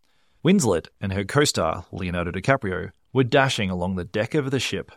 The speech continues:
pursued by a giant rushing wave, only to find themselves trapped by a closed gate. They opened it, but a long, heavy coat she was wearing snagged on the gate, and she was submerged between the rising waters. I had to sort of shimmy out of the coat to get free," she recalls.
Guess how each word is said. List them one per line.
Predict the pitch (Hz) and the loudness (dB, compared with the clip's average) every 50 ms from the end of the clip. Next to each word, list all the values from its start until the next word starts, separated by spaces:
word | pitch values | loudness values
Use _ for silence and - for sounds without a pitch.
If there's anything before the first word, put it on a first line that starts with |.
| _ | _
pursued | _ - 107 - - - - 120 110 95 82 | _ -4 -2 -2 -2 0 0 0 -2 0 0
by | 104 95 92 | 0 0 0
a | 92 | 0
giant | 90 90 - 120 110 110 127 135 127 110 | -2 -2 0 2 4 4 4 2 0 -2
rushing | 95 107 101 95 - 92 95 95 | -2 -2 -2 -2 -2 -2 -2 0
wave, | 98 110 110 101 92 95 95 - _ _ _ _ _ _ - | 0 0 0 0 -2 -4 -8 -12 _ _ _ _ _ _ -4
only | 143 165 170 170 160 | -2 0 0 0 0
to | - 151 | 0 -2
find | - - - - 135 135 135 | -4 -4 -4 -2 -2 0 0
themselves | 127 117 104 - - 98 92 90 87 - - - _ | 0 -2 -2 -2 -2 -2 -2 -2 -4 -6 -10 -10 _
trapped | - - 139 117 92 - _ - - | -6 0 0 0 0 0 _ -8 -4
by | 104 95 | -4 -2
a | 92 90 | -2 -4
closed | - - - 107 98 95 - - | -6 -8 -6 -4 -4 -4 -6 -6
gate. | 98 107 92 85 - - - - _ _ _ _ _ _ _ _ | -6 -4 -4 -4 -6 -10 -14 -18 _ _ _ _ _ _ _ _
They | - 113 | 0 2
opened | - 160 160 - 123 101 92 | 4 4 4 4 2 0 0
it, | 90 80 - - _ _ _ _ | -4 -8 -10 -14 _ _ _ _
but | - 117 | 0 2
a | 117 | 2
long, | 117 113 120 120 120 117 117 | 4 4 4 4 4 4 2
heavy | 104 - - 143 143 127 143 117 | -2 -4 -4 -2 0 0 -2 -2
coat | - - 127 120 104 87 | -2 0 2 2 2 0
she | - - 104 | -2 -4 -4
was | 98 90 98 | -4 -4 -4
wearing | 104 107 107 101 92 87 87 | -4 -4 -2 -4 -4 -6 -6
snagged | - - - - 120 117 107 107 98 110 | -6 -6 -4 -2 0 0 0 0 0 -2
on | 95 | -2
the | 87 87 | -2 -4
gate, | - - 101 92 - - - - _ _ _ _ _ | -4 -4 -4 -4 -4 -8 -14 -18 _ _ _ _ _
and | - 101 - | -8 -6 -4
she | - 117 | -2 -2
was | 104 98 95 | -2 -2 -2
submerged | - - 117 98 92 107 107 104 98 87 - - | -2 -2 -2 -2 -2 0 2 2 2 0 -2 -8
between | - - - - 98 90 | -10 -8 -6 -6 -6 -4
the | 90 92 | -4 -4
rising | 95 95 90 90 90 85 | -2 -2 -2 -2 -4 -8
waters. | 90 92 101 101 95 - - - - - _ _ _ _ _ _ _ _ _ _ _ _ _ | -8 -6 -6 -6 -6 -8 -12 -14 -18 -20 _ _ _ _ _ _ _ _ _ _ _ _ _
I | 113 | 0
had | 143 175 165 | 0 2 4
to | 202 190 | 4 4
sort | - - 170 131 | 6 6 6 4
of | 113 92 - | 4 2 -2
shimmy | - - - - - 170 156 139 120 120 | -6 -6 -6 -4 -4 -2 -2 -2 0 2
out | 120 120 | 2 4
of | 117 98 | 2 2
the | 95 87 | 0 -4
coat | - - - - 117 110 - - | -10 -8 -2 0 0 0 0 -4
to | - 104 | -6 -4
get | - 92 80 - | -4 -4 -4 -6
free," | - - - 120 120 117 110 | -10 -8 -8 -6 -4 -4 -4
she | - - 95 | -4 -6 -8
recalls. | 78 87 - - 90 87 - - - - | -8 -8 -8 -8 -8 -8 -8 -10 -14 -16